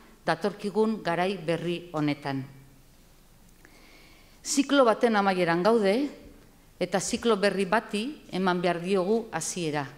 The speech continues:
Eta herri honek behar du lider-, lidergo bat.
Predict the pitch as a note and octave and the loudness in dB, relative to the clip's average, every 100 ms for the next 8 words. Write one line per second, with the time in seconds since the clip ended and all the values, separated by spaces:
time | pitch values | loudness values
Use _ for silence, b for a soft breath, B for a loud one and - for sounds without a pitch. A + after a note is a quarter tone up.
0 | - - b b b b b F#3+ F#3+ G#3 | -20 -20 b b b b b -4 2 2
1 | B3 C4+ C4 C4+ A3 A3 A3 A#3+ B3 G3 | 4 4 4 2 2 0 2 0 0 0
2 | G3 F#3+ G#3 A3 G3+ F#3+ F#3 G#3 E3+ C#3+ | 0 0 0 0 0 2 2 2 2 0
3 | C#3+ - | 0 -2